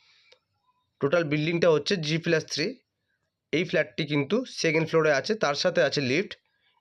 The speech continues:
এই ফ্ল্যাটের সাথে আছে কিন্তু একটা কার পার্কিং, যার সাইজ হচ্ছে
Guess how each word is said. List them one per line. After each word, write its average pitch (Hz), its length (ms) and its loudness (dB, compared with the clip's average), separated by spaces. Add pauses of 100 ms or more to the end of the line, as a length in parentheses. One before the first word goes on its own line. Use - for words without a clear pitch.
এই 165 140 0
ফ্ল্যাটের 147 300 0
সাথে 147 260 0
আছে 123 220 0
কিন্তু 127 240 -2
একটা 160 200 -2
কার 180 220 0
পার্কিং, 113 440 -2 (580)
যার 123 160 2
সাইজ 143 320 0
হচ্ছে 196 340 0